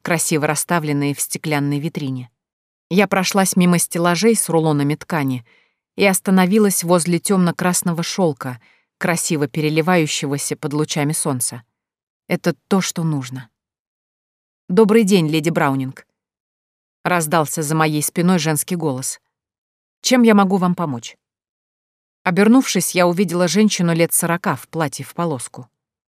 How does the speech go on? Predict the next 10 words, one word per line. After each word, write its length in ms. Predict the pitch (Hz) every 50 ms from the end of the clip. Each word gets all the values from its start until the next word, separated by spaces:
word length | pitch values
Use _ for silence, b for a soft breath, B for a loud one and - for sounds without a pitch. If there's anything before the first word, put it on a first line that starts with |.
| _ _ _ _
Её 240 | - 180 196 190 196
голову 420 | 180 170 190 190 185 175 156 165 165
украшал 460 | 156 - 175 170 160 - 175 165 156
кружевной 460 | - 170 160 147 165 156 160 160 160
чепец, 480 | 147 - 175 - - 240 226 - - b b b b b b b b _ _
а 100 | - 180
бледные 480 | 165 196 214 233 214 175 196 190 190
щёки 320 | 180 - - 220 208 - 190
были 240 | 160 160 175 170 165
нарумянины, 720 | 160 160 160 165 170 185 196 175 143 131 131 131 120 117